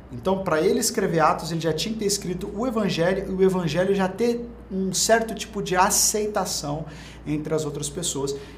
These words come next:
Isso demora bastante tempo. Então, eles jogam essa data de Atos aí lá pra frente, pro ano oitenta. Mas, se a gente tiver pensando aí numa data um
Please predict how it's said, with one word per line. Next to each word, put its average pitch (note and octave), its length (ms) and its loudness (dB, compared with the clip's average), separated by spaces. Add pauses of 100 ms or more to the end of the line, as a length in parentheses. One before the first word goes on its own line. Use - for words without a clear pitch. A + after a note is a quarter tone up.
(120)
Isso F#3 180 -4
demora C#3+ 260 2
bastante C#3+ 480 -4
tempo. A2 220 -8
Então, A#2 120 -6
eles C3+ 120 -6
jogam D3+ 300 2
essa C#3+ 240 -2
data C3+ 320 -2
de A#2 180 -6
Atos B2+ 320 -4
aí B2 100 -6
lá C3 160 0
pra F#3 180 -4
frente, C#3+ 440 -6 (260)
pro D3+ 220 -2
ano D#3 160 -2
oitenta. D#3+ 460 -4 (280)
Mas, G#3+ 440 0 (420)
se - 200 -2
a E3 60 2
gente F#3+ 300 -4
tiver E3+ 260 0
pensando D#3 460 -4
aí B2+ 80 -2
numa C3 220 0
data B2+ 320 -2
um B2+ 100 -10